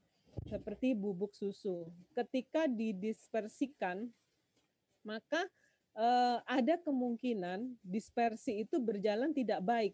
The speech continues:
Jadi ada bagian yang menggumpal-gumpal gitu. Ada yang mungkin,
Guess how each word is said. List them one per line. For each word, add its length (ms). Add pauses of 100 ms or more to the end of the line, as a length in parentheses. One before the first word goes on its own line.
(120)
Jadi 380
ada 320
bagian 460
yang 180
menggumpal-gumpal 1200
gitu. 260 (880)
Ada 240 (160)
yang 100
mungkin, 460